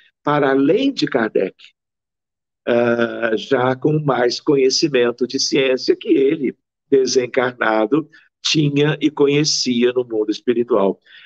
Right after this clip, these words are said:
Então, aqui nós estamos num acelerador de partículas. Ah, existem dois no mundo, um que se chama Fermilab, nos Estados Unidos,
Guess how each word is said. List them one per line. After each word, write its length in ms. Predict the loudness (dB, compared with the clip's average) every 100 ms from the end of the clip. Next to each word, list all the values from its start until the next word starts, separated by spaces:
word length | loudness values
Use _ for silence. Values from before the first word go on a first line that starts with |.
| -18 -8
Então, 300 | -2 0 2
aqui 340 | 0 0 0
nós 260 | 2 2 -2
estamos 720 | 0 0 0 0 -2 -2 -6 _ _ _
num 260 | -2 0 0
acelerador 1120 | 0 0 0 2 2 0 -2 0 2 0 -2
de 160 | -6 -4
partículas. 1000 | -4 -6 -8 -2 -2 0 0 0 -2 -12 _ _ _ _ _ -2
Ah, 340 | 0 2 2
existem 640 | 2 0 0 0 0 0
dois 1040 | -4 0 2 2 0 -2 -6 -12 -12 -14 -10
no 240 | -2 0 0
mundo, 560 | -2 -2 -2 -2 -2 _ _ _ _ 0
um 220 | 2 2
que 160 | -2 -2
se 160 | -2
chama 520 | -4 -2 0 0 -4 -6
Fermilab, 1400 | -12 -4 0 0 -2 -2 0 0 2 0 0 0 -4 -4 _ _ -2
nos 280 | 0 0 -2
Estados 640 | -4 -2 0 0 -2 -2
Unidos, 640 | -4 -2 -2 -2 -4 -6